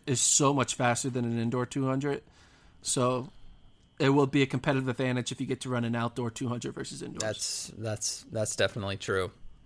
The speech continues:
Speaker 1: So maybe they'll
Speaker 2: Um,
Speaker 1: come up with a conversion. That'll be fun to see. What's the
Speaker 2: Oh.
Speaker 1: conversion? Outdoor two hundred to indoor.
Speaker 2: Cut off half a second. No, I don't know.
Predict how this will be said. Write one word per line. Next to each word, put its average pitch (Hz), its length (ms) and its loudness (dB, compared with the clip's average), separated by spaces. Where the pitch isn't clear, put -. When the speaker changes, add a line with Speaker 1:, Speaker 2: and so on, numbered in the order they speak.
Speaker 1:
So - 140 0
maybe 180 120 8
they'll 190 160 8
Speaker 2:
Um, - 40 0
Speaker 1:
come 170 140 6
up 160 100 6
with 160 140 0
a - 20 2
conversion. 127 680 0
That'll 139 160 -4
be 143 80 -4
fun 127 220 -6
to 117 180 -4
see. 120 320 -6
What's 117 280 4
the 190 100 6
Speaker 2:
Oh. - 20 2
Speaker 1:
conversion? 147 560 6
Outdoor 156 340 6
two 156 260 2
hundred 170 380 2
to - 180 -6
indoor. 135 360 0
Speaker 2:
Cut 120 220 6
off - 840 6
half 135 340 8
a 143 60 6
second. - 560 6
No, 98 80 0
I 85 280 2
don't 85 120 -2
know. 95 160 -4